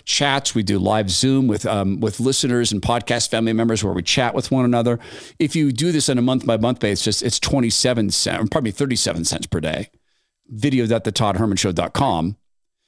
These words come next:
So this guy, if you looked at him, would you, and he came and said, "I would like to change your diaper on, on your baby." Would you say, "Sure, yeah, please do"? But he's a woman. Boy, he's a trans woman.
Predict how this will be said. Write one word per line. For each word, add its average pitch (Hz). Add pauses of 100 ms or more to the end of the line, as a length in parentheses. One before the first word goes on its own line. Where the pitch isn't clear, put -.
(420)
So 185
this 202
guy, 117
if -
you 302
looked 392
at -
him, 113
would 117
you, 202
and 135
he 123
came 180
and 135
said, 139
"I 160
would 226
like 185
to -
change 151
your 123
diaper 110
on, 104
on 107
your 101
baby." 92
Would 92
you 107
say, 101
"Sure, 349
yeah, 220
please 208
do"? - (1300)
But 185
he's 127
a 143
woman. 339 (1300)
Boy, 277
he's 185
a 180
trans 143
woman. -